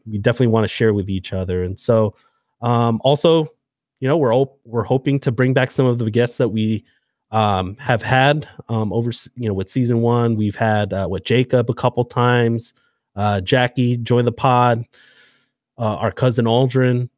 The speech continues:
uh, joined the pod, and obviously last week, uh, with your brother. Um, so we're definitely looking forward to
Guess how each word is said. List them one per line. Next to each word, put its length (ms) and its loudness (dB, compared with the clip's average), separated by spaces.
uh, 140 -4
joined 200 0
the 40 -6
pod, 280 0
and 140 0
obviously 340 -2
last 380 -2
week, 400 -2
uh, 180 -4
with 160 -6
your 100 -2
brother. 580 2
Um, 220 -6
so 280 0
we're 100 -2
definitely 360 0
looking 220 -2
forward 340 0
to 360 2